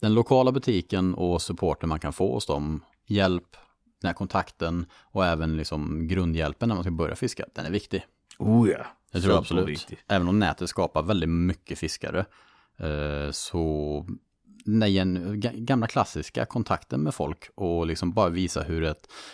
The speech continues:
Speaker 1: hur ett flötesstopp ska träs.
Speaker 2: Ja.
Speaker 1: Hur många gånger har man inte gjort det när man jobbar i butik?
Speaker 2: Ja, absolut.
Speaker 1: Det
Speaker 2: Eller
Speaker 1: är
Speaker 2: man
Speaker 1: ju
Speaker 2: skruvar in en sting och i en, en gäddjig.
Speaker 1: Ja.
Speaker 2: Det gör man ju, ja, hur många <laughs> gånger som helst på ett år, liksom.
Speaker 1: Ja. Ja, men det är väldigt, väldigt vettigt.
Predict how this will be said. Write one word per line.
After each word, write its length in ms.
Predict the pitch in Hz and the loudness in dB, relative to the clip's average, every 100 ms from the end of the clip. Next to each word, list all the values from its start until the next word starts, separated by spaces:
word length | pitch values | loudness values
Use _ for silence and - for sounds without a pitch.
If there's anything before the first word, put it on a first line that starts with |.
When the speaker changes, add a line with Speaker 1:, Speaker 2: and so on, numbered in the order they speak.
| - | -2
Speaker 1:
hur 160 | 95 | 0
ett 80 | 87 | 0
flötesstopp 640 | - 104 78 73 - 120 - | 2 2 4 0 -2 -4 -2
ska 120 | 131 | -4
träs. 380 | - - - - _ _ _ _ | -2 -6 -8 -14 _ _ _ _
Speaker 2:
Ja. 320 | 147 98 131 165 - | 2 4 4 0 2
Speaker 1:
Hur 80 | |
många 120 | 107 104 | 4 6
gånger 140 | 101 | 6
har 60 | 98 | 4
man 100 | 95 | 2
inte 140 | 98 | 2
gjort 140 | 90 | 0
det 80 | 113 | 0
när 80 | 110 | 0
man 80 | 113 | 0
jobbar 160 | 85 | 0
i 20 | 76 | 0
butik? 200 | 78 113 | 2 2
Speaker 2:
Ja, 80 | 101 | 2
absolut. 560 | 101 - - 107 104 - | 0 -4 -2 0 0 0
Speaker 1:
Det 60 | 95 | 2
Speaker 2:
Eller 120 | 95 | 6
Speaker 1:
är 40 | |
Speaker 2:
man 100 | 98 | 8
Speaker 1:
ju 40 | 110 | 6
Speaker 2:
skruvar 460 | 104 113 113 104 104 | 6 8 8 8 6
in 160 | 104 | 6
en 100 | 101 | 4
sting 580 | 92 - - 92 80 87 | 0 -2 0 0 2 -2
och 260 | 87 92 104 | -2 -2 -2
i 100 | 104 | -2
en, 280 | 101 90 - - - - _ - | -2 -4 -8 -20 -20 -20 _ 0
en 120 | 104 | 4
gäddjig. 720 | 101 101 101 92 80 76 - _ | 8 6 6 0 -4 -4 -10 _
Speaker 1:
Ja. 160 | - 101 | 0 2
Speaker 2:
Det 60 | 107 | 4
gör 140 | 101 | 4
man 180 | 95 92 | 2 0
ju, 160 | 90 85 _ _ _ - | -4 -6 _ _ _ -6
ja, 240 | 90 69 - _ _ _ | -4 -4 -8 _ _ _
hur 100 | - | -2
många 180 | 104 107 | 2 2
<laughs> 40 | - | 2
gånger 320 | 127 113 107 | 2 4 4
som 180 | 104 104 | 4 4
helst 260 | 85 82 | 4 0
på 80 | 90 | -4
ett 120 | 80 | -4
år, 300 | 50 52 - | -4 -6 -6
liksom. 200 | - - _ - - | -10 -12 _ -18 -8
Speaker 1:
Ja. 80 | 101 113 | -8 -6
Ja, 80 | - | 2
men 120 | 120 | 4
det 60 | 170 | 4
är 140 | 180 | 2
väldigt, 320 | 160 151 127 | 0 0 2
väldigt 220 | 107 92 82 | 2 0 -2
vettigt. 600 | 78 - - - - | -4 -6 -14 -12 -12